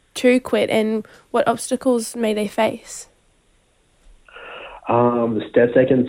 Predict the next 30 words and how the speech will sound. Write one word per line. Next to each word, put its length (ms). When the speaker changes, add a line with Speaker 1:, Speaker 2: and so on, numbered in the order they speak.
Speaker 2:
take, 280
so 80
they 120
can 320
access 420
their 140
local 420
A 160
M 140
S, 200
so 60
the 500
Aboriginal, 580
Aboriginal 480
Medical 480
Service, 340
um, 260
and 80
they 60
can 160
speak 420
to 160
the 100
health 280
workers 320
there 180
or 140
the 100
tobacco 420
champions, 600